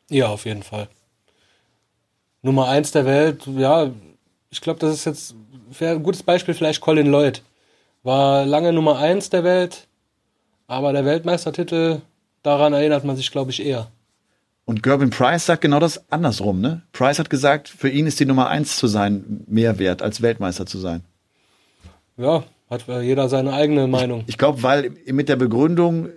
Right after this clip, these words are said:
Speaker 2: bei der W M muss ich nur irgendwie nur in, in zwei, drei Wochen gut spielen. Wenn ich die Nummer eins werden will, muss ich über einen langen Zeitraum sehr gut spielen. Also von daher für ihn mehr Bedeutung.
Speaker 1: Ja, natürlich, wenn, wenn man das so sieht, ja, aber ich glaub, äh,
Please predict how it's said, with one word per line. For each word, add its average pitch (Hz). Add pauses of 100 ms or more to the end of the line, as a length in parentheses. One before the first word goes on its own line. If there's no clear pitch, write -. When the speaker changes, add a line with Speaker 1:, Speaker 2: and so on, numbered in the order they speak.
(160)
Speaker 2:
bei 123
der 123
W 131
M 147
muss 143
ich 123
nur 135
irgendwie 127
nur 127
in, 120
in 127
zwei, 135
drei 131
Wochen 143
gut 143
spielen. 175
Wenn 127
ich 123
die 131
Nummer 127
eins 151
werden 147
will, 143
muss 135
ich 123
über 123
einen 123
langen 135
Zeitraum 131
sehr 101
gut 95
spielen. 101
Also 104
von 117
daher 123
für 123
ihn 123
mehr 113
Bedeutung. 107 (380)
Speaker 1:
Ja, 143
natürlich, 151
wenn, 139
wenn 139
man 139
das 120
so 165
sieht, 156
ja, 135
aber 139
ich 123
glaub, 139
äh, 135